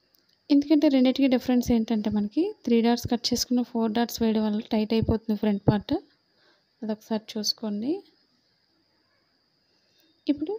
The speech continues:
చూసారు కదండి, shape అనేది front part చాలా పర్ఫెక్ట్‌గా వచ్చింది. బాగా సన్నగా ఉండేవాళ్ళు ఈ విధంగా four డార్ట్స్ వేసుకోండి, ఫ్రంట్ ఫిట్ అనేది కరెక్ట్గా ఫిట్ అవుతుంది. ఇప్పుడు షేప్ పట్టి తీసుకోవాలి.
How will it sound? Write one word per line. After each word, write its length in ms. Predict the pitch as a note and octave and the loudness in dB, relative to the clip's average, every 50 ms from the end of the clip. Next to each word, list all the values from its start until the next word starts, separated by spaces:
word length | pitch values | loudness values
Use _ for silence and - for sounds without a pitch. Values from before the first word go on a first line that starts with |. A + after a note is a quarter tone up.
| - _ | -10 _
చూసారు 380 | - - C4 B3 - C4 B3 A#3+ | -4 -2 -2 0 0 -2 -2 -2
కదండి, 400 | - - A3+ G#3+ A3 G#3+ A3 C#4+ F#4+ G#4+ | -4 -4 -4 -2 -2 -2 -2 -2 -2 0
shape 360 | - - - B3 A#3 A#3 A#3 - | 0 0 2 2 0 0 0 -2
అనేది 300 | A#3 A3+ A3+ G#3+ A#3 D#4 | -2 0 0 -2 -2 -4
front 300 | D#4+ - B3+ A#3 A3 G#3+ - | -4 -2 -2 -2 -2 -4 -4
part 280 | - A3 A3 - - F4+ G#4 | -6 -6 -6 -6 -12 -16 -16
చాలా 260 | - - B3 A3+ A3 A3 | -8 -6 -4 -4 -4 -4
పర్ఫెక్ట్‌గా 520 | - A3+ G#3+ - - A3 - - _ A3+ | -6 -8 -8 -6 -8 -10 -10 -8 _ -6
వచ్చింది. 360 | A3 G#3+ - - B3 A#3+ D#4 G#4+ - - _ _ _ _ _ _ _ _ _ _ _ _ _ _ _ _ _ - | -4 -4 -4 -4 -2 -2 -2 -4 -4 -10 _ _ _ _ _ _ _ _ _ _ _ _ _ _ _ _ _ 0
బాగా 220 | B3 B3 B3+ C4+ | 2 2 4 4
సన్నగా 400 | - - C#4 B3+ B3+ C4 C4 C4 C4 | 4 4 4 4 4 2 2 2 2
ఉండేవాళ్ళు 440 | B3+ B3 A#3+ A#3+ A#3 A#3+ C4 E4+ G#4 - - | 2 2 2 2 2 2 0 0 -2 -2 -2
ఈ 100 | C4+ C4 | 0 2
విధంగా 300 | C4+ C#4 C#4 C#4+ D4+ D4 | 4 4 4 4 2 2
four 260 | C#4+ - A#3+ A#3+ A#3 A3+ | 0 0 -2 -2 0 0
డార్ట్స్ 260 | A#3 A#3 - - - | 0 -2 -2 -4 -4
వేసుకోండి, 580 | A#3 A3+ A3 - - - A#3 A3 G#3+ A3+ C#4+ F#4 A#4 - _ _ _ _ _ | -4 -4 -4 -6 -8 -6 -4 -4 -2 0 -2 -2 -2 -6 _ _ _ _ _
ఫ్రంట్ 280 | - - A3+ A3 A3 G#3 | -6 -4 -2 -2 -2 -4
ఫిట్ 300 | - - A#3 A3 - - | -6 -8 -8 -8 -6 -6
అనేది 280 | A#3 A3+ A3 A3 A#3+ E4 G#4+ | -4 -4 -4 -2 -2 -4 -4
కరెక్ట్గా 380 | - - B3+ - - - - B3 | -4 -6 -6 -6 -6 -6 -8 -6
ఫిట్ 220 | B3 - - - B3 | -6 -6 -8 -4 -4
అవుతుంది. 420 | A#3 A3 A3 - A3 G#3 A3 C#4 G4 G#4+ - _ _ _ _ _ _ _ _ _ _ _ _ _ _ _ _ _ _ _ _ _ _ _ _ _ _ _ _ _ _ _ _ _ _ _ _ _ _ _ _ _ _ _ _ _ _ _ _ _ _ _ _ _ | -4 -4 -4 -4 -4 -4 -2 -4 -4 -6 -10 _ _ _ _ _ _ _ _ _ _ _ _ _ _ _ _ _ _ _ _ _ _ _ _ _ _ _ _ _ _ _ _ _ _ _ _ _ _ _ _ _ _ _ _ _ _ _ _ _ _ _ _ _
ఇప్పుడు 220 | C#4+ C#4+ D#4 D#4+ E4 | -4 -4 -2 -2 -2
షేప్ 280 | - - C4 B3 B3 | -2 0 0 -2 -2
పట్టి 240 | - B3 A#3+ - A#3+ A3+ | -4 -6 -4 -4 -6 -4
తీసుకోవాలి. 680 | - A3+ A3 - - - - G#3 G3+ G3 G3+ C4 | -2 0 0 0 -2 -2 -6 -4 -4 -2 -2 -2